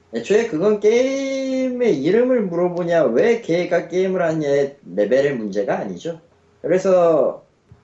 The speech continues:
아무리 백 번 요구를 하더라도, 그리고 시당초 그 가해-, 우리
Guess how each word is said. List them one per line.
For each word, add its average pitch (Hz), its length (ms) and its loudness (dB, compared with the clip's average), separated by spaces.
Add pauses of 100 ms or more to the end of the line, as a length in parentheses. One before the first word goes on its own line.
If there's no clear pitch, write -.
(220)
아무리 214 800 0
백 - 180 -10
번 170 180 -2
요구를 139 340 0
하더라도, 135 520 -4
그리고 214 600 0 (360)
시당초 208 800 -2 (480)
그 165 180 -6
가해-, 220 680 0 (100)
우리 156 580 -6